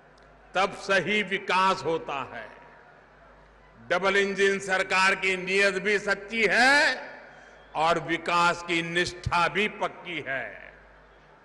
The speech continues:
इसलिए हमें इस विश्वास को बनाए रखना है। कर्नाटका के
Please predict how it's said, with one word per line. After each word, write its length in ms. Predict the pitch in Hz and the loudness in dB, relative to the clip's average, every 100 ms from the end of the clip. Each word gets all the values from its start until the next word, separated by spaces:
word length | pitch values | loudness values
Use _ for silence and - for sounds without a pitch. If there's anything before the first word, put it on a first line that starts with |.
| - - | -20 -14
इसलिए 540 | 151 - 180 202 247 277 269 - - - - - - - - | -14 -8 -2 4 4 4 2 -6 -14 -18 -20 -20 -20 -20 -8
हमें 360 | - 269 330 339 | 0 4 6 6
इस 220 | 320 214 | 4 2
विश्वास 580 | 285 269 - 269 285 277 | 0 0 2 4 4 6
को 140 | 269 | 4
बनाए 480 | 233 220 226 233 254 | 4 4 6 8 6
रखना 360 | 247 - 180 180 | 4 0 -2 -4
है। 260 | 131 107 107 - - - - - - - - - - - - | -4 -8 -14 -18 -20 -20 -20 -20 -20 -20 -20 -20 -20 -18 -2
कर्नाटका 720 | 190 214 208 196 196 208 214 | 0 4 4 4 0 2 2
के 340 | 208 220 226 | 2 4 4